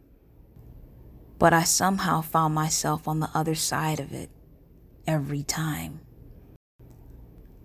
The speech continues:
Having survived what I couldn't deliver myself out of. I've only experienced it a few times in my life, but those moments felt so otherworldly.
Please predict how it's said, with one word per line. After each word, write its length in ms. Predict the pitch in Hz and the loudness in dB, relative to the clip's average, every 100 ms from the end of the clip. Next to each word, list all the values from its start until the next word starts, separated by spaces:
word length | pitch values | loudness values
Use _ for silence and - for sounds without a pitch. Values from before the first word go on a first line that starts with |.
| - - - - - | -20 -20 -20 -12 4
Having 360 | 185 170 175 | 6 8 4
survived 600 | - 170 156 170 175 160 | 0 0 0 2 2 0
what 220 | 147 156 - | 0 -2 0
I 140 | 160 170 | -2 -4
couldn't 400 | - - 156 147 | -4 -4 -2 0
deliver 360 | 139 147 147 | 0 0 0
myself 600 | 147 147 156 - 139 139 | -2 0 0 2 0 0
out 240 | 139 156 117 | 2 2 0
of. 400 | 110 71 - - - - - - - - - - - - - - - - - - - - - - - - | -2 -6 -14 -20 -20 -20 -20 -20 -20 -20 -20 -20 -20 -20 -20 -20 -20 -20 -20 -20 -20 -20 -20 -20 -6 4
I've 180 | 165 160 | 6 8
only 240 | 175 180 | 6 4
experienced 720 | 170 - - 170 165 165 - | 2 0 0 0 0 0 0
it 80 | - | 0
a 40 | |
few 240 | 151 - 165 | 0 0 0
times 520 | 160 175 151 156 139 | 0 2 4 4 2
in 80 | 143 | 2
my 160 | 139 | 2
life, 640 | 135 135 151 143 135 - - - - - - - - - | 2 2 0 0 -2 -6 -14 -18 -20 -20 -20 -20 -14 2
but 160 | 185 - | 4 8
those 260 | 180 180 | 8 8
moments 500 | 170 165 175 180 151 | 2 0 2 2 2
felt 260 | - 151 147 | 2 0 2
so 280 | - 170 151 | 2 2 0
otherworldly. 1120 | - 156 147 143 156 160 - - - - | 0 0 0 0 0 0 -2 -10 -10 -14